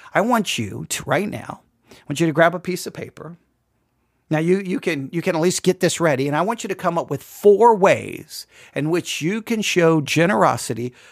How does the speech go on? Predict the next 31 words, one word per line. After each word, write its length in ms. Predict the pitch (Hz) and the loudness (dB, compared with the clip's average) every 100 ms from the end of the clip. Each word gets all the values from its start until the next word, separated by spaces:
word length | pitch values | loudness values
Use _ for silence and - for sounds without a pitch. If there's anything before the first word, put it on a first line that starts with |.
| - | -6
to 140 | 165 | -4
those 580 | 120 117 143 196 233 208 | -4 2 6 6 4 2
around 480 | 214 156 117 120 - | 2 2 2 0 0
you 180 | 131 127 - - - | -2 -2 -8 -12 0
over 300 | 165 165 170 | 0 2 -2
the 120 | 151 | -2
next 380 | 143 147 - - | -2 -2 -4 -6
seven 400 | - 131 123 123 | 0 0 0 -4
days. 520 | 117 - - - - _ _ _ _ _ _ _ _ _ _ _ _ _ _ _ _ _ _ _ _ _ _ _ _ _ _ _ _ _ - | -6 -12 -16 -20 -20 _ _ _ _ _ _ _ _ _ _ _ _ _ _ _ _ _ _ _ _ _ _ _ _ _ _ _ _ _ 0
Oh, 160 | 233 - | 0 6
we'll 120 | 220 | 4
make 200 | 233 226 | 6 2
it 80 | 202 | 4
the 80 | 190 | 4
next 260 | 165 - | 2 0
fourteen 440 | - 160 - 156 110 | -6 -8 -8 -12 -12
days. 300 | 101 98 190 | -14 -8 -2
We'll, 120 | 196 - 160 | -2 -2 0
we'll 80 | 196 | 2
give 160 | 233 | 2
you 100 | 214 | -2
two 260 | - - 202 | -2 -4 -2
weeks. 420 | 156 104 - - - - | -2 -4 -10 -20 -20 0
What 160 | 214 262 | 2 2
is 80 | |
some 220 | - 220 214 | 2 4 4
way 160 | 202 | 4
you 180 | 175 180 | 4 2
can 160 | 180 170 | 0 0
show 180 | 175 | 0
generosity 760 | 156 170 147 139 131 - 107 117 | 0 -2 -4 -4 -6 -10 -14 -16